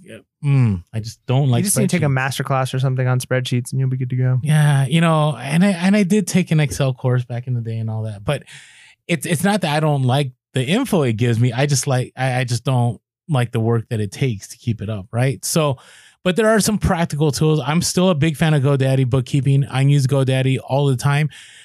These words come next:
Speaker 1: The, I started from day one. So I just had a, a nice Harley haul that I picked up, and right away, it's easy. I just take the picture of all the stuff I sourced. I talk about how much in cash I paid for it,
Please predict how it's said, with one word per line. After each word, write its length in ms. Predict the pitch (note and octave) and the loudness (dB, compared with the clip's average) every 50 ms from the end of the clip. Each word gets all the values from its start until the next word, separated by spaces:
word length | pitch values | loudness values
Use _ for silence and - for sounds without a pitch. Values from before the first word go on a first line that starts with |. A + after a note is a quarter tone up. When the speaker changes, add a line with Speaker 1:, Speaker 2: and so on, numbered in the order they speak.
| - _ _ - | -20 _ _ -16
Speaker 1:
The, 240 | D3+ C#3 C3+ - - _ _ _ | -14 -12 -12 -14 -16 _ _ _
I 180 | - C3 D#3 | -4 -2 -2
started 380 | E3+ - - F3+ E3 E3 E3+ D3 | -2 0 0 0 0 0 0 2
from 180 | - D#3 C3+ A#2+ | 2 2 2 4
day 180 | C3 C3+ D3 | 2 2 2
one. 440 | C#3+ D3 C#3 B2 A2 G2+ G#2+ A2 G#2 | 2 4 2 2 2 2 0 -2 -4
So 280 | - - D3+ C3+ C3+ C#3 | -2 -2 0 0 2 0
I 140 | B2+ C3+ | 0 0
just 240 | C#3 C3 D3+ B2+ - | 0 0 -2 -2 0
had 140 | D#3+ C#3+ C3 | -2 0 0
a, 240 | C3 B2+ B2+ A#2+ - - | 0 0 -2 -4 -4 -2
a 160 | C#3 C3 B2 | 0 0 2
nice 280 | A#2+ C3 C#3+ D3+ - | 2 2 2 0 -2
Harley 300 | - - D#3+ E3 F3 F3+ | -4 -4 -2 0 2 2
haul 240 | E3 D#3 F3 F3 F3+ | 2 2 2 2 2
that 100 | E3+ E3 | 2 2
I 80 | D#3+ D#3 | 0 0
picked 280 | B2+ - E3+ C#3 - | 0 0 -2 0 0
up, 200 | F#3 F#3 F#3+ F3+ _ _ _ _ _ _ _ _ - | 0 0 0 -2 _ _ _ _ _ _ _ _ 0
and 220 | B2 B2+ B2+ B2 | 2 4 4 4
right 180 | C3+ C#3+ D3+ D3+ | 4 2 2 2
away, 480 | D#3+ D3+ D#3+ E3 E3 E3+ E3 D#3 G#2 - _ _ _ _ _ _ | 2 2 2 2 2 2 0 -2 -4 -8 _ _ _ _ _ _
it's 200 | - C3+ - - | -6 -6 -6 -2
easy. 420 | - E3 E3 D#3+ B2+ B2 A2+ G#2 - | 0 2 2 4 4 2 0 0 -4
I 120 | A2 B2+ | -6 -4
just 320 | C3 C3+ C#3 B2 - - _ | -2 -2 -2 -4 -4 -6 _
take 200 | - D#3 D3+ C3+ | -6 -6 -4 -4
the 80 | C#3+ | -8
picture 320 | B2+ - - E3 C#3+ - D#3+ | -6 -4 -4 -6 -2 -4 -2
of 80 | C3 | 0
all 120 | C#3 C3+ C3+ | 0 0 0
the 60 | B2 | 0
stuff 240 | - - - C3 A#2 | -2 -2 -4 -2 -2
I 80 | A#2+ G#2+ | -2 -2
sourced. 560 | - - - G#3 A3+ B3 B3 G3 - - - _ _ _ _ _ - | -2 -2 0 2 2 2 2 0 -4 -8 -16 _ _ _ _ _ -8
I 60 | A#2+ | -6
talk 220 | - - C#3+ C#3+ | -2 -2 -2 -2
about 220 | C#3 C3+ C#3 B2 A#2+ | 0 0 -2 -2 0
how 100 | - C#3+ | 0 0
much 200 | C#3+ C#3+ - - | 0 0 0 0
in 80 | B2 | -2
cash 320 | - - D3+ C#3+ C3+ - B2 | 0 0 -2 -2 -2 -2 -4
I 60 | A2 | -2
paid 340 | - - - F3+ A3 A3 - | -2 0 0 2 0 0 0
for 200 | - G#3 G#3 G#3 | 0 2 2 2
it, 200 | G3+ E3+ C3 | 0 -2 -4